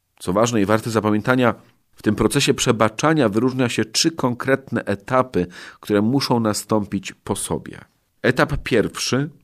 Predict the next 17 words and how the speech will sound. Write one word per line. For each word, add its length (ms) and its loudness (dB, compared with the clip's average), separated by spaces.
to 100 0
uświadomić 600 2
sobie, 240 2
że 100 2
jesteśmy 400 -2
odbiorcami 680 0
przebaczenia. 720 -10
No 60 6
bo 100 2
jeśli 240 2
zdasz 240 2
sobie 200 2
sprawę, 340 2
że 100 2
ktoś 200 -2
przebacza 460 0
tobie, 520 0